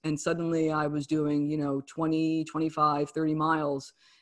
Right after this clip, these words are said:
at a time, um, in my mid-fifties. So I would say that food to me was probably, food and cross training were probably the two things that got me across those finish lines.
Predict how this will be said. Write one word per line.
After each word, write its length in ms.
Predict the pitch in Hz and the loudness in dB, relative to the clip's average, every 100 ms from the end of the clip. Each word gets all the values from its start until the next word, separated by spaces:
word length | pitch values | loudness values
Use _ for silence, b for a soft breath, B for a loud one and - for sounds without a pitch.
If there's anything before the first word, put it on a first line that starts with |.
| - | -2
at 100 | 156 | -2
a 60 | |
time, 640 | 156 208 202 165 143 143 - 151 | 0 2 4 4 2 0 -2 -2
um, 420 | 143 147 147 147 | 0 0 0 -2
in 100 | 160 | -2
my 140 | 151 151 | 0 0
mid-fifties. 720 | 165 151 190 185 147 139 131 | 0 0 -4 0 0 0 -4
So 520 | - 151 147 139 143 b b b | -6 -2 0 0 -2 b b b
I 120 | 156 160 | 2 2
would 180 | 165 | 2
say 260 | - 180 175 | 2 2 4
that 300 | 160 147 - | 2 0 0
food 360 | 202 202 196 165 | 2 4 2 -2
to 100 | - | -2
me 480 | 170 160 175 254 269 b b b | 2 2 2 2 -2 b b b
was 680 | 160 160 151 156 156 151 - - | 4 6 8 8 4 2 -12 0
probably, 640 | 175 185 185 165 165 95 - - | 4 6 4 4 2 0 -6 -10
food 440 | - 247 269 220 185 | 2 4 6 4 0
and 140 | 175 | 0
cross 360 | - 175 170 - | 6 8 8 4
training 520 | 151 139 131 127 143 _ _ _ | 0 2 0 -4 -10 _ _ _
were 120 | 156 156 | -4 4
probably 440 | 185 175 170 165 | 6 6 6 2
the 120 | 156 | 2
two 240 | 151 175 160 | -4 -6 -2
things 360 | 151 147 143 | 0 2 0
that 120 | 143 131 | -2 -4
got 240 | 147 - | -4 -2
me 80 | 135 | -4
across 380 | - 139 131 - | -4 -6 -6 -6
those 200 | 113 - | -10 -8
finish 300 | 131 - - | -8 -8 -10
lines. 420 | - - - | -12 -14 -16